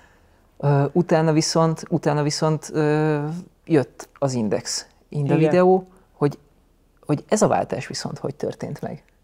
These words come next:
Speaker 2: Hát ez is egy, a bolygó <laughs> és a csillagok együttállása, hogy az volt, hogy jött pont a nagy gazdasági válság kétezer-nyolcban, és még előtte az Indexbe volt egy ilyen törekvés, hogy majd a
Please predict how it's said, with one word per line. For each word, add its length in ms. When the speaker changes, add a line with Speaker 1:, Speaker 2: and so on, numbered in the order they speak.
Speaker 2:
Hát 200
ez 140
is 140
egy, 180
a 60
bolygó 360
<laughs> 120
és 140
a 40
csillagok 420
együttállása, 760
hogy 160
az 160
volt, 180
hogy 120
jött 240
pont 280
a 400
nagy 380
gazdasági 720
válság 520
kétezer-nyolcban, 1080
és 140
még 220
előtte 880
az 180
Indexbe 840
volt 300
egy 140
ilyen 180
törekvés, 720
hogy 200
majd 240
a 360